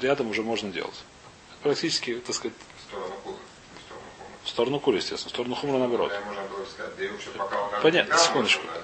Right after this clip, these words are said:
Speaker 2: да.
Speaker 1: Нет, секундочку. Значит, всё это самое. То есть, в сторону, если Мишна говорит, что что-то нельзя делать, это надо говорить самое, самое меньшее, что нельзя делать. Почему? Потому что так легче описывать функции.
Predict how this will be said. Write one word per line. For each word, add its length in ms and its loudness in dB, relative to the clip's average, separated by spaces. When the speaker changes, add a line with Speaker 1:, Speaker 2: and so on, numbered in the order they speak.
Speaker 2:
да. 140 0
Speaker 1:
Нет, 160 6
секундочку. 380 0
Значит, 240 4
всё 160 10
это 160 8
самое. 240 6
То 80 2
есть, 180 4
в 60 2
сторону, 360 8
если 340 4
Мишна 300 0
говорит, 160 6
что 120 2
что-то 280 4
нельзя 180 6
делать, 280 2
это 140 -2
надо 200 0
говорить 180 2
самое, 400 4
самое 420 0
меньшее, 320 2
что 140 -4
нельзя 200 -2
делать. 240 -4
Почему? 400 4
Потому 220 4
что 100 0
так 160 2
легче 240 8
описывать 300 0
функции. 340 -8